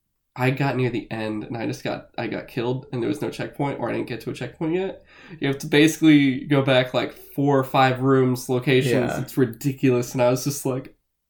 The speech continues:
Speaker 1: "Oh."
Speaker 2: Yeah.
Speaker 1: I,
Speaker 2: That's
Speaker 1: my, my patience of, like, what, the way things used to be, <laughs> I'm not used to that anymore. And it was like, "I, all right, deep
Speaker 2: Yeah.
Speaker 1: breaths. It's okay."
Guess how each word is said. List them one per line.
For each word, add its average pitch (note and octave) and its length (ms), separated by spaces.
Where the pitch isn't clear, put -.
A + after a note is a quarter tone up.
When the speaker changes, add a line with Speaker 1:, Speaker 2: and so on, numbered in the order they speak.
Speaker 1:
"Oh." A#2+ 400
Speaker 2:
Yeah. - 420
Speaker 1:
I, A#2 60
Speaker 2:
That's A#2+ 160
Speaker 1:
my, C3+ 280
my C3+ 120
patience C#3+ 480
of, B2+ 160
like, B2+ 200
what, - 260
the B2+ 60
way B2+ 220
things B2+ 320
used C3 200
to B2+ 100
be, C3+ 320
<laughs> - 100
I'm G3+ 120
not D3 180
used D3+ 200
to D#3+ 80
that C#3 120
anymore. C3+ 520
And C3+ 140
it C3+ 60
was C#3 240
like, C3 360
"I, A#2 200
all A2+ 200
right, - 200
deep B2 120
Speaker 2:
Yeah. A2+ 60
Speaker 1:
breaths. A#2 440
It's - 140
okay." D3+ 380